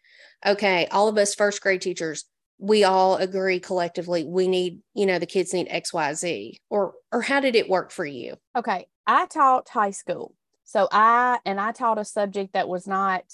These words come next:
Speaker 2: a, it was not a regular core curriculum subject, okay?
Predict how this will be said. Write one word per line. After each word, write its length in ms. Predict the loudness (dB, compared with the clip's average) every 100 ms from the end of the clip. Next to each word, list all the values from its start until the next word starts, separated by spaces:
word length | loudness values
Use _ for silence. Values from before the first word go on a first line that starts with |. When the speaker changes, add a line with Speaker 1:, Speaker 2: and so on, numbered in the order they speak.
| -14 -6
Speaker 2:
a, 240 | -4 -4 -6
it 80 |
was 140 | -6 -6
not 160 | -4 -4
a 40 |
regular 380 | -2 -2 -4 -4
core 260 | 2 2 2
curriculum 580 | 0 -2 -2 -8 -8
subject, 480 | -8 -8 -8 -16 -14
okay? 420 | -10 -6 -6 -8